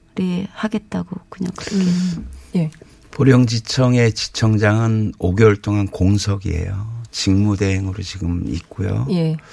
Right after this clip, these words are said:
Speaker 3: 담당자는 일관되게 자기 주장들만 하고 있습니다.
Speaker 2: 음.
Speaker 3: 저희가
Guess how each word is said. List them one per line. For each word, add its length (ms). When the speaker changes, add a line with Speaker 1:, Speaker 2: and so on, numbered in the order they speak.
Speaker 3:
담당자는 1080
일관되게 640
자기 360
주장들만 760
하고 240
있습니다. 600
Speaker 2:
음. 160
Speaker 3:
저희가 640